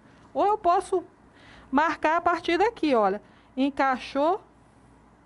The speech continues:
Eu já peguei aqui o ponto médio, dá pra ver aqui o ponto médio.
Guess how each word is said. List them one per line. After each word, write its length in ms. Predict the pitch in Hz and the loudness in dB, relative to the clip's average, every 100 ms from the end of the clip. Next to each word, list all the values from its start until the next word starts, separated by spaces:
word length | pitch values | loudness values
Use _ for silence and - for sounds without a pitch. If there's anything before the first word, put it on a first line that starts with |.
| _ _ - - - - - - - | _ _ -20 -20 -20 -20 -20 -20 -4
Eu 180 | 247 240 | 0 2
já 200 | 262 285 | 0 0
peguei 500 | 302 269 254 285 262 | 0 0 0 0 0
aqui 320 | 254 277 302 | -2 -6 -4
o 80 | 294 | -6
ponto 380 | 277 262 262 | -2 -2 0
médio, 500 | 240 226 214 247 277 - - | -2 0 0 -2 -6 -14 -18
dá 200 | - 208 | -8 -4
pra 160 | 202 185 | -2 -4
ver 380 | 175 180 220 320 | -4 -2 -2 -2
aqui 280 | 285 - 233 | -6 -10 -12
o 60 | |
ponto 340 | 214 208 202 202 | -6 -6 -6 -10
médio. 480 | 185 190 240 320 | -10 -10 -10 -12